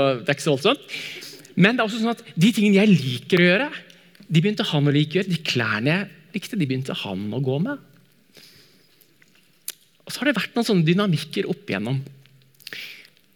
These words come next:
Og jeg har lyst til å si at vi i Imekirken Kollektivet, vi er deres lillebror. Så jeg går rundt her og kikker og ser, "Hvordan er det dere gjør det?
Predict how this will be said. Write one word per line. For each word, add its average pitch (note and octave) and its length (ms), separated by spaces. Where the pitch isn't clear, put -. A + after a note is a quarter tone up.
Og A#3 80
jeg D3+ 220
har G#3+ 100
lyst - 240
til E3+ 80
å E3 80
si G#2+ 220
at - 160
vi D#3 220
i A#3+ 80
Imekirken C#3+ 420
Kollektivet, - 480
vi C#3 320
er D3+ 320
deres D3+ 400
lillebror. G3+ 560
Så - 320
jeg F#3 240
går G3 240
rundt A3 240
her G#3+ 160
og - 80
kikker - 400
og - 80
ser, A3 240
"Hvordan A3+ 240
er A#3 320
det A#3+ 80
dere B3+ 160
gjør B3+ 300
det? - 60